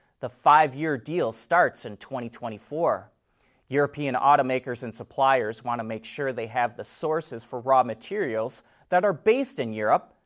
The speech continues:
so they don't have to import them. And the supplier G K N thinks higher voltage architectures will become mainstream very soon.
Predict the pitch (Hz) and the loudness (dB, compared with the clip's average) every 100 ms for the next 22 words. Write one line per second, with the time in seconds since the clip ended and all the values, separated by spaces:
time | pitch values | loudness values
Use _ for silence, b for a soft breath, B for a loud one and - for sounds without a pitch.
0 | _ - 151 123 110 131 135 113 113 - | _ -2 0 0 0 0 -2 -4 -6 -4
1 | 113 135 120 120 131 120 117 107 87 92 | -10 -8 -10 -4 -2 0 -2 -8 -8 -12
2 | _ _ _ b b b b 180 180 165 | _ _ _ b b b b 0 0 0
3 | 131 143 - 147 135 117 113 147 147 143 | -4 -8 0 2 2 -2 -8 -8 -6 -2
4 | 123 147 147 120 b b b - 175 151 | 0 0 -2 -4 b b b -4 -4 -4
5 | - 190 226 247 175 160 196 196 127 - | -2 2 4 4 2 0 -2 -2 -8 -2
6 | 175 226 240 - 131 120 - 151 156 - | 2 2 2 -6 -4 -4 -4 -8 -8 -14
7 | b - 139 147 - 151 131 151 151 147 | b -6 -4 -4 0 0 0 -4 -4 -6
8 | - - 233 262 175 151 156 156 - 233 | -8 -4 -2 0 2 2 0 -4 -6 -4
9 | 254 120 | -4 -6